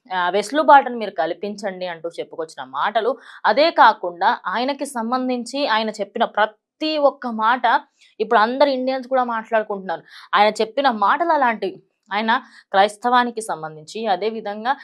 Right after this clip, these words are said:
ఎప్పుడూ కూడా శాంతి అనే ఒక మాట నుంచే ముందుకు వెళ్తా ఉంటారు. ఆయన ఏదేమైనా సరే, అంతెందుకండి, ఆయన తెలుగు రాష్ట్రాలలో ప్రజాశాంతి అనే పార్టీ పెట్టినప్పుడు కూడా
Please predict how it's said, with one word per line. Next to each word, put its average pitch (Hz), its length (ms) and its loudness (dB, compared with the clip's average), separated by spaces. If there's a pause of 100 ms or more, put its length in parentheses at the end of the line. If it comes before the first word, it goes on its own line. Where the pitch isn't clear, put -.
(200)
ఎప్పుడూ 311 420 0
కూడా 302 400 0 (100)
శాంతి 277 800 0
అనే 226 180 2
ఒక 226 200 2
మాట 180 400 0
నుంచే 226 320 -8
ముందుకు 294 360 -4
వెళ్తా 180 300 -2
ఉంటారు. 165 300 -10 (260)
ఆయన 226 160 -4
ఏదేమైనా 254 920 0
సరే, 185 280 -4 (340)
అంతెందుకండి, 202 760 -4
ఆయన 220 380 -4 (360)
తెలుగు 247 240 2
రాష్ట్రాలలో 269 880 4
ప్రజాశాంతి 247 840 2
అనే 240 180 -2
పార్టీ 214 460 0
పెట్టినప్పుడు 175 540 -8
కూడా 180 320 -8